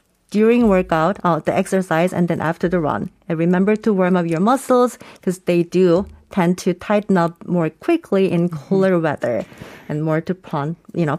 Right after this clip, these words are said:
Speaker 1: prone to injuries.
Speaker 2: Okay, Brittany, I mean, I understand the exercising and the stretches before you actually go for your run and maybe
Speaker 1: Mm-hmm.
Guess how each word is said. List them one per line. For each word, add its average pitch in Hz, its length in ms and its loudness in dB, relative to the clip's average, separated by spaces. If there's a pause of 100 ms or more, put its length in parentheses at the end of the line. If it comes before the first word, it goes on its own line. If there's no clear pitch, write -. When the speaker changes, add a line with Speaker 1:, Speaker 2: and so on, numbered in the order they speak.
(100)
Speaker 1:
prone 170 240 -4
to 170 160 -2
injuries. 180 500 -2
Speaker 2:
Okay, 175 420 -6
Brittany, 359 340 2
I 269 40 4
mean, 269 160 6
I 269 120 6
understand 233 540 2
the 170 120 4
exercising 165 800 0
and 151 120 2
the 143 80 -2
stretches 160 800 -2
before 208 720 0
you 214 100 0
actually 180 320 -2
go 170 140 2
for 175 160 -2
your 165 140 0
run 156 300 2
and 160 220 0
maybe 156 240 0
Speaker 1:
Mm-hmm. - 100 2